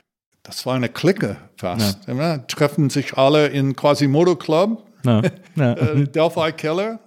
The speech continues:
Speaker 1: abends spät gab's immer ein Jam
Speaker 2: Ja.
Speaker 1: auf die Bühne,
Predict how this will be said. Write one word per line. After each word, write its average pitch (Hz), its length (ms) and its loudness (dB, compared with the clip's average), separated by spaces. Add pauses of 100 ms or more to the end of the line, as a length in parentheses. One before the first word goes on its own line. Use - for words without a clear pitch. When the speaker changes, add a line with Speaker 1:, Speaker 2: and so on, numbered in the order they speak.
Speaker 1:
abends 165 440 -2
spät 196 520 -4
gab's 143 240 -4
immer 170 220 -4
ein 143 180 -4
Jam 196 540 -4 (260)
Speaker 2:
Ja. 127 220 -2 (100)
Speaker 1:
auf 147 220 -6
die 160 100 -6
Bühne, 214 560 -6